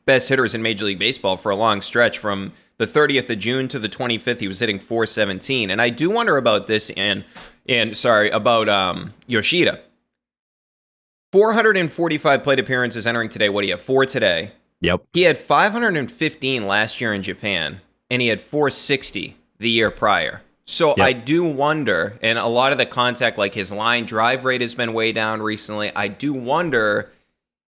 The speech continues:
Speaker 1: is he starting to get a little bit fatigued? Because we saw it early, like, adjustment period, and he, he fi-, figured that out relatively quickly after the very s-, like, the slow first week. I mean, it wasn't that long.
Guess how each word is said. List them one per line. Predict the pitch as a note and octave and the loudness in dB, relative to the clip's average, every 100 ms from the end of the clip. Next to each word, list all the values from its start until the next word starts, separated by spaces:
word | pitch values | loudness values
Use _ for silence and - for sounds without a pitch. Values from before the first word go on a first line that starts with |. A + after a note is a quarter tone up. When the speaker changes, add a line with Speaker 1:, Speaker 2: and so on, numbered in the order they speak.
| - | -2
Speaker 1:
is | C3 B2+ | 0 0
he | C#3+ | -2
starting | B2 - B2 A#2+ A2+ | -4 0 0 2 -2
to | - | -6
get | G#2+ G#2+ G2 | -2 0 0
a | |
little | G2+ G#2+ G2+ | -2 -2 0
bit | G#2 F#2+ - _ | 0 0 -4 _
fatigued? | A2 F#2+ - C#3+ G#2 F#2+ G#2+ B2 _ _ G#2 | -8 -6 -2 0 0 -2 -8 -16 _ _ -6
Because | A#2 A#2+ A2 | -4 -2 -4
we | A2+ | -4
saw | A#2+ G3 | 0 2
it | E3 | 4
early, | D3+ D3 C3 | 2 2 2
like, | A2 A2 | 0 0
adjustment | F#2+ A#2 A#2+ C#3 A#2+ | 0 0 0 -6 -6
period, | B2+ C3 A2+ | -2 0 0
and | G2 | -2
he, | F#2+ - - | -4 -10 -8
he | A2 | -8
fi-, | - G#2 - | -4 -4 -4
figured | - C3 A#2 | -2 -2 2
that | A2+ | 2
out | G#2 F2 - - | 2 -2 -8 -4
relatively | A#2+ A#2+ G2+ A#2+ G#2+ F#2+ | 0 0 -2 -4 -2 -4
quickly | - A2 E2 F2+ | -2 -2 0 -2
after | F#2 G2+ | -2 -4
the | F#2+ - | -10 -12
very | G#2+ A#2 A2+ | -2 0 2
s-, | G#2 - | 0 -2
like, | A2 G2 | -4 -2
the | A2 | -4
slow | - D3+ B2 | 0 2 2
first | - A#2+ - | 0 -2 -2
week. | G2 G2 - | -6 -12 -12
I | G#2 | -10
mean, | G2+ | -6
it | G#2+ | -2
wasn't | A#2 G2+ G2 | 0 0 -2
that | G2 G2 | -4 0
long. | G#2 G2 F#2+ | 0 0 -4